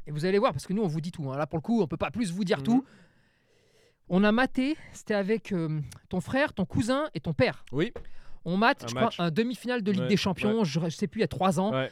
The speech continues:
Speaker 1: truc comme ça, on est à la maison.
Speaker 2: Mm.
Speaker 1: Je découvre, parce que ça, c'est les petites découvertes de la, de, de la famille, hein,
Speaker 2: Bien sûr.
Speaker 1: tu vois. Le cousin, qui était, qui était grand,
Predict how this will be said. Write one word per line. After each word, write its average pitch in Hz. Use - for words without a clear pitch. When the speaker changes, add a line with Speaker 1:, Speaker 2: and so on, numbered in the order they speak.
Speaker 1:
truc -
comme 208
ça, 262
on 220
est 196
à 233
la 277
maison. 220
Speaker 2:
Mm. 151
Speaker 1:
Je 160
découvre, 180
parce -
que 147
ça, 185
c'est 156
les 139
petites 139
découvertes 180
de 185
la, 165
de, 175
de 180
la 190
famille, 320
hein, 269
Speaker 2:
Bien 127
sûr. 185
Speaker 1:
tu 185
vois. 269
Le 190
cousin, 196
qui -
était, -
qui -
était -
grand, 170